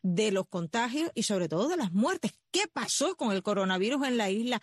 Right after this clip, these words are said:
¿Se le fue de las manos las vacunas? ¿Qué pasa en sus vacunas que no quisieron las vacunas de otros países, sino las que ellos quieren hacer, sus candidatos vacunales? Háblanos sobre esto, porque además tú eres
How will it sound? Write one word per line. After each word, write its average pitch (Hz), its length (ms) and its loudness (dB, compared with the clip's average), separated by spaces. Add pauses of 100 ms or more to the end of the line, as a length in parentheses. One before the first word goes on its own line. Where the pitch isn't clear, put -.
(120)
¿Se 214 160 -2
le 202 100 2
fue 262 160 0
de 320 100 0
las 285 160 -2
manos 320 360 0
las 214 140 -2
vacunas? 240 420 -2
¿Qué 233 160 0
pasa 339 280 0
en 302 80 0
sus 233 200 2
vacunas 226 340 2
que 226 160 0
no 233 120 4
quisieron 247 340 2
las 226 80 2
vacunas 208 500 2
de 180 240 0
otros 220 240 0
países, 220 560 0
sino 202 360 2
las 233 120 0
que 185 120 -4
ellos 202 260 0 (160)
quieren 220 320 0
hacer, 247 240 -2
sus - 180 0
candidatos 208 540 0
vacunales? 202 500 -2 (260)
Háblanos 349 420 0
sobre 214 360 0
esto, 302 220 -4
porque 254 180 -2
además 196 320 -2 (160)
tú 214 220 0 (320)
eres 247 500 0